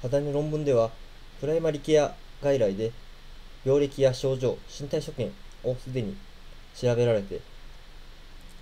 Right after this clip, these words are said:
診断、え、心不全疑いで紹介された患者、そういったものが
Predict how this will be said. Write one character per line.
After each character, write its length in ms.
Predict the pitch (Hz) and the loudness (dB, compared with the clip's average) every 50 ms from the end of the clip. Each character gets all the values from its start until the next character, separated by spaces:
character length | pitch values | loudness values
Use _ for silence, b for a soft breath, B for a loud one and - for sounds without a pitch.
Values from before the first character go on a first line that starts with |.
| - - - | -16 -16 -14
診 300 | - - - 147 147 151 | -12 -8 -6 -4 -2 0
断、 180 | 156 151 143 143 - - - - - - | 2 2 0 0 -4 -12 -14 -12 -8 -8
え、 80 | - | -6
心 260 | - - 143 143 151 151 | -4 -2 0 0 0 0
不 140 | 165 170 | 0 2
全 260 | 160 170 170 165 151 - - | 6 6 6 6 4 0 0
疑 280 | 147 - 156 123 110 | 4 6 6 6 6
い 60 | 104 101 | 4 4
で 160 | 117 117 117 - - | 2 2 0 0 -4
紹 220 | - - 139 147 | -2 0 0 0
介 160 | - 160 156 | 2 0 0
さ 120 | 151 160 151 | 2 2 0
れ 80 | 147 | 2
た 80 | 139 135 | 0 0
患 200 | - 131 123 123 | -2 -2 0 2
者、 140 | 117 113 - - - - - - - - - - - - - - - - - - - - - - - - - - - - - - - - - - - - - - - - - | 2 0 0 -2 -12 -16 -16 -16 -16 -16 -16 -16 -16 -16 -16 -16 -16 -16 -16 -16 -16 -16 -16 -16 -16 -16 -16 -16 -14 -14 -14 -16 -16 -16 -16 -16 -14 -14 -14 -14 -16 -12 -8
そ 120 | - 139 | -4 -4
う 20 | 135 | -2
い 40 | |
っ 20 | 135 | 2
た 80 | 156 151 | 2 4
も 100 | 151 156 | 4 6
の 80 | 160 | 6
が 160 | 143 110 98 | 6 4 4